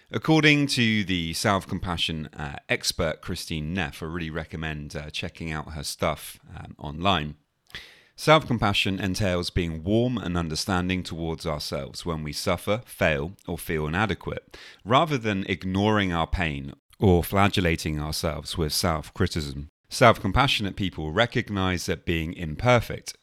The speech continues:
failing, and experiencing life difficulties is inevitable, so they tend to be gentle with themselves when confronted w-, with painful experiences.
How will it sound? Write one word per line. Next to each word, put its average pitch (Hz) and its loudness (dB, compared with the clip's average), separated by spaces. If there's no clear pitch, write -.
failing, 92 2
and 92 -4
experiencing 113 2
life 82 -2
difficulties 76 -4
is 76 -6
inevitable, 82 -4
so 117 6
they 113 6
tend 117 4
to 92 -6
be 104 2
gentle 123 4
with 87 -2
themselves 80 -4
when 78 -4
confronted 87 -2
w-, 80 -6
with 76 -4
painful 73 -6
experiences. 78 -2